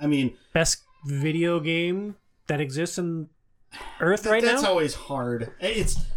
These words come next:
Speaker 1: I mean, it would have been my game of the year last year, right? Now, granted, I haven't played Elden Ring yet, um, but I don't know with my pro-,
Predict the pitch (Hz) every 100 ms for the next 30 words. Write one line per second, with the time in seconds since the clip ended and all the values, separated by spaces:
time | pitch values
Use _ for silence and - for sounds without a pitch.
0 | - 190 202 226 226 214 147 180 165 147
1 | 147 156 139 131 135 123 120 117 - 113
2 | 95 101 104 113 143 156 147 135 185 165
3 | 156 143 151 147 156 151 156 139 123 120
4 | 117 117 - - - - - 139 127 117
5 | 147 156 165 170 165 156 147 143 143 156
6 | 143 - 135 - 117